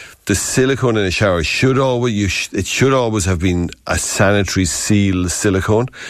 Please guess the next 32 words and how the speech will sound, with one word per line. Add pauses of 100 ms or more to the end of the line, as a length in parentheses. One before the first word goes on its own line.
So
if
ever
you're
resealing
a
shower,
don't
just
buy
a
tube
of
silicone. (800)
Buy
a
tube
of
sanitary
seal
silicone.
Now,
and
there's
brand
names
like
Forever
White
or
Forever
Clear,